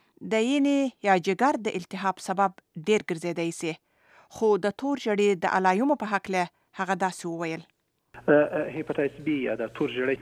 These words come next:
Speaker 2: تقریباً په افغانستان کې ډیر عام ده. داسې انګیرل کیږي چې د تقریباً یو میلیون کسانو یا د، اه، پنځوس زرو ته څخه تر یو میلیونو کسانو پورې امکان لري په هپاتایتس بی باندې اخته یا په تور ژړی باندې.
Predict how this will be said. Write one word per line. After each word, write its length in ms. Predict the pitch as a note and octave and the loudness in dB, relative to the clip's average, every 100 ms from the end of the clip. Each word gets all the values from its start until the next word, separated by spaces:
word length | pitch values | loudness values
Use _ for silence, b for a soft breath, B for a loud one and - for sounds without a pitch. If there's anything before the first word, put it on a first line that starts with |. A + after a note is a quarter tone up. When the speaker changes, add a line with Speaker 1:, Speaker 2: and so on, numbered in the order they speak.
| - | -2
Speaker 2:
تقریباً 300 | A2+ C#3 B2 | 2 2 2
په 160 | A#2 | -2
افغانستان 440 | A2+ A2+ - C3 A#2+ | -4 -4 -2 -2 -2
کې 100 | A#2 | -2
ډیر 220 | A#2+ A2 | 0 0
عام 400 | G#2+ C#3 D3 C#3+ | 2 2 0 -2
ده. 320 | C3+ B2+ B2 | 0 0 -2
داسې 320 | A#2+ A#2+ B2 | -4 -6 -4
انګیرل 340 | A#2+ A2+ A2+ A2+ | -4 -2 -4 -4
کیږي 340 | - A#2+ A2+ - | -4 -4 -2 -4
چې 100 | A#2 | -2
د 120 | A#2 A2 B B B - B3 A#2 E3 | -2 -2 B B B -6 -6 -4 -2
تقریباً 380 | - - E3+ B2+ A#2+ | 0 2 2 0 -2
یو 200 | B2+ B2+ | -4 -4
میلیون 240 | A#2+ A2 | -6 -10
کسانو 380 | A2 - B2 A2+ | -12 -6 -4 -2
یا 160 | G#2+ G#2 | 0 -2
د، 100 | A2 | -2
اه، 720 | A2 - A#2+ G#2+ G#2 G#2+ A#2 - | -6 -4 -2 0 -2 -4 -6 -6
پنځوس 320 | A#2+ A#2 A#2 A2 | -4 -2 -2 -2
زرو 200 | A#2 A2 | -4 -2
ته 200 | A#2 A#2 | -2 -2
څخه 280 | - - - | -4 -6 -4
تر 100 | A#2+ | -2
یو 240 | A2 A#2+ C3 | 0 0 0
میلیونو 280 | A#2 A2+ A2+ | -2 -6 -8
کسانو 360 | - A#2+ A2 - | -6 -4 -4 -2
پورې 160 | B2 A#2 B B B - | -2 -2 B B B 0
امکان 380 | A#2+ A2+ C3 A2+ | 0 2 0 0
لري 140 | G2 | 0
په 140 | - | -2
هپاتایتس 360 | A2+ - G#2+ - | -4 0 0 0
بی 60 | A#2 | -4
باندې 220 | G#2 A#2+ | -2 -4
اخته 240 | - - | -4 -2
یا 180 | C3 C3+ | -2 -4
په 100 | G3+ | -2
تور 160 | F#3+ - | -2 0
ژړی 220 | - D3 | 0 -2
باندې. 240 | C3+ C3+ | -4 -6